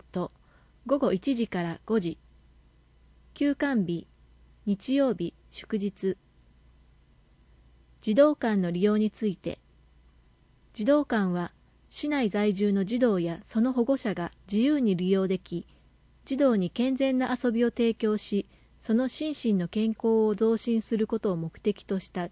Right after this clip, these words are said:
児童福祉施設です。皆が集まる場所のため、他人への迷惑や危険な行為などはしないようにし、安全で安心な場所として過ごしていただけるようご協力をお願いします。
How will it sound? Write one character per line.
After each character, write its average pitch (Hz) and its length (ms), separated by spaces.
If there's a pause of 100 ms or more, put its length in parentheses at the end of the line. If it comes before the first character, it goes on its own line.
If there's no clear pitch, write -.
(100)
児 185 140
童 240 180
福 254 240
祉 254 160
施 254 140
設 208 300
で 160 120
す。 - 220 (1200)
皆 240 240
が 247 240
集 220 160
ま 220 140
る 180 140
場 185 100
所 208 120
の 202 120
た 196 140
め、 185 220 (460)
他 208 140
人 262 240
へ 285 100
の 226 120
迷 226 260
惑 180 240
や 180 200 (300)
危 - 100
険 262 240
な 262 120
行 277 280
為 214 100
な 190 120
ど - 120
は 165 100
し - 160
な 226 140
い 254 100
よ 262 140
う 233 60
に 190 120
し、 - 320 (480)
安 247 220
全 247 300
で 233 180
安 247 220
心 254 280
な 247 80
場 226 140
所 233 140
と 233 120
し - 80
て 226 160
過 233 120
ご 247 120
し - 60
て 220 100
い 190 80
た 190 120
だ 208 120
け 220 140
る 214 140
よ 208 260 (100)
う - 40
ご 180 80
協 220 240
力 214 280
を 202 140
お 196 60
願 190 260
い 185 60
し - 140
ま 170 160
す。 - 200